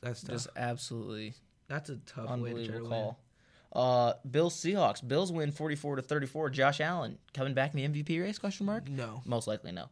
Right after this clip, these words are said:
Speaker 2: But
Speaker 1: But
Speaker 2: anyways,
Speaker 1: the
Speaker 2: Russ.
Speaker 1: Seahawks came back though.
Speaker 2: Russ had two interceptions. They did come back.
Speaker 1: They were
Speaker 2: as
Speaker 1: down tw-,
Speaker 2: fourteen oh
Speaker 1: fourteen zero.
Speaker 2: going into the second quarter.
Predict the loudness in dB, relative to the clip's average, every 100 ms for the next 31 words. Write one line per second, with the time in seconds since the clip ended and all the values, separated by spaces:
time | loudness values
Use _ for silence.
0 | 2 8 8 8 2 4 6 4 0 0
1 | 6 6 6 2 -6 -14 -14 -8 -6 -6
2 | -8 -8 -2 0 0 -4 -4 -2 0 -2
3 | -6 -6 -6 -6 -8 -8 -10 -4 -4 -4
4 | -4 -2 -2 -2 0 2 2 0 0 0
5 | 0 -4 -8 -16 0 0 2 2 4 6
6 | 6 4 4 2 2 -2 -2 -4 -4 -6
7 | -8 -12